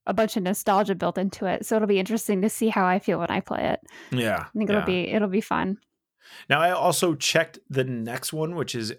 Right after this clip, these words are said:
Speaker 2: Getsu Fumadin Undying Moon. This is a hack and slash roguelike. I really liked the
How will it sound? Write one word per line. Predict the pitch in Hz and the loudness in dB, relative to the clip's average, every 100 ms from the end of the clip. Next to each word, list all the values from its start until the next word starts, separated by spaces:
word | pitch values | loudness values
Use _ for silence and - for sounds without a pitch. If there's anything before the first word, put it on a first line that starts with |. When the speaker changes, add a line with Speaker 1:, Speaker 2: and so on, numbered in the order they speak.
| - | -14
Speaker 2:
Getsu | 165 120 135 165 - - 180 165 | -16 0 0 0 0 2 2 0
Fumadin | - - 156 175 170 185 220 220 - | -4 0 2 2 0 -2 -2 -4 -2
Undying | 139 143 131 110 120 139 143 139 | 0 2 0 0 2 2 0 -4
Moon. | - 110 113 113 123 170 | -4 -2 0 2 2 0
This | 175 131 | 2 0
is | |
a | 117 | 0
hack | - - 156 - | -4 -2 -2 -2
and | 131 | -6
slash | - 139 110 | -2 -2 -4
roguelike. | 117 110 107 120 147 143 104 98 95 98 - - - - | -8 -6 2 2 2 -2 -4 -4 -6 -8 -16 -16 -10 0
I | 170 208 202 | 2 4 2
really | 123 143 185 190 175 | -2 0 4 4 2
liked | 151 131 135 131 - - | -2 0 0 0 -6 -6
the | 123 | -8